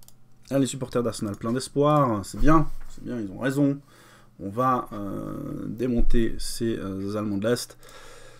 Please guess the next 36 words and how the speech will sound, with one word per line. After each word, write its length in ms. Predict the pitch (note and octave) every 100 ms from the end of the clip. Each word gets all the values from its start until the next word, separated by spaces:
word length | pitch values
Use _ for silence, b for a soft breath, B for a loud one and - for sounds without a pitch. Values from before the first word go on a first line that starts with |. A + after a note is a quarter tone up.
| B B -
Euh, 80 | -
Under, 720 | C3 C3+ C#3+ D3 C#3 A#2 G2+
ça 140 | G2+ A2+
on 100 | A2
en 80 | A2+
a 80 |
parlé 300 | G#2+ G#2+ A2
à 80 | G2+
plusieurs 280 | - - G#2
reprises, 320 | G#2 - A2+
j'aime 160 | G2+ G2
beaucoup, 380 | B2 - A#2+ A#2
mais 140 | G2+
il 80 | F#2+
est 40 |
à 60 | G2
Liverpool, 480 | G#2+ G#2 - A2 A2
on 60 |
va 60 | G#2
quand 120 | B2+
même 80 | C#3
le 80 | C#3
mettre 260 | C3 -
en 80 | B2
sélection. 500 | - G#2+ G2 - B2
Je 40 |
sais 80 | B2+
pas 80 | D3+
pourquoi 200 | D3+ C4+
il 60 | B2+
est 140 | A2+
extrêmement 460 | A#2 - A#2+ A2+ A2
intéressé. 500 | - G#2 - D3 F3+ - - - - - - - - - - - b b b -
Ouais, 220 | A2+ A#2
peut-être 180 | - -
qu'il 380 | C3 A#2+ A2+